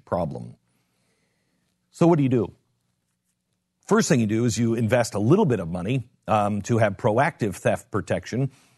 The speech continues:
That's why I have LifeLock. They scan hundreds of millions of transactions every single second. If they detect your information is being used, they send you alert. "By the way, are you having open bypass surgery today?"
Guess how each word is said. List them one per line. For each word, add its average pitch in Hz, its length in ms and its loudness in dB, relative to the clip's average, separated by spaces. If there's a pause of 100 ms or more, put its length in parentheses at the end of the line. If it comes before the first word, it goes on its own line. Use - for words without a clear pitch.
That's 110 220 0
why 107 160 2
I 110 120 2
have 117 180 0
LifeLock. 131 580 -2
They 95 160 -6
scan 120 540 0
hundreds 156 560 2
of 113 180 -4
millions 135 460 2
of 120 80 -4
transactions 113 720 -2
every 127 280 2
single 110 360 -2
second. - 440 -6
If 110 140 -2
they 101 160 -2
detect 95 400 -2
your 107 160 -2
information 98 480 -6
is 87 140 -8
being 87 240 -6
used, 123 340 0 (300)
they - 100 -2
send 117 240 0
you 117 80 2
alert. 127 340 0 (320)
"By 185 120 2
the 202 60 2
way, 190 140 2
are 117 60 0
you 147 200 -2
having 190 360 -2
open 165 380 -2
bypass 160 480 -2
surgery 180 440 -2
today?" 190 440 -2